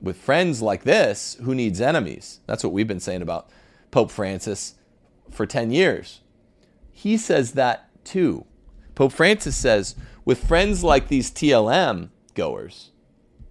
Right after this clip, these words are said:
I prefer my enemies." Maybe they're not enemies at all. I mean, religious enemies. I don't mean we have to go fight them. We don't. We're not supposed to.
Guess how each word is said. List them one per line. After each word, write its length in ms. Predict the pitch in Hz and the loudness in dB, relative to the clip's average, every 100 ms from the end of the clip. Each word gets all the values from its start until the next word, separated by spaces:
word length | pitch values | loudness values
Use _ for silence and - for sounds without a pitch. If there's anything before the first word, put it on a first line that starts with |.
| - - - - - - - _ _ - | -16 -12 -10 -12 -18 -20 -20 _ _ 4
I 80 | - | 4
prefer 360 | - 104 151 | 4 0 0
my 160 | 147 87 | 0 -2
enemies." 560 | 67 69 67 - - - - - - - - - - - - - _ _ | -6 -12 -16 -16 -14 -14 -14 -4 -2 -2 -6 -8 -10 -14 -20 -20 _ _
Maybe 180 | 151 165 | 2 4
they're 160 | 131 139 | 4 2
not 180 | 135 120 | 2 2
enemies 400 | 117 113 110 101 | 0 -2 -2 0
at 60 | |
all. 400 | 107 151 - - _ _ _ _ _ _ _ _ _ _ _ _ | 4 4 2 -4 _ _ _ _ _ _ _ _ _ _ _ _
I 80 | 220 | 2
mean, 180 | 220 190 | 4 4
religious 460 | 170 151 147 117 | 4 4 2 0
enemies. 320 | 104 85 71 101 | -4 -4 -6 -4
I 80 | |
don't 100 | 110 | -2
mean 140 | 113 113 | -2 -2
we 80 | 107 | -2
have 100 | - | -4
to 60 | |
go 120 | 95 92 | -6 -2
fight 260 | 98 92 | -2 -2
them. 160 | - 78 | -4 -8
We 100 | 85 | -4
don't. 280 | 85 107 - - _ _ _ | -4 -4 -8 -20 _ _ _
We're 80 | 87 | -6
not 160 | 104 110 | -4 2
supposed 320 | 117 156 - | 6 6 4
to. 160 | 78 | -6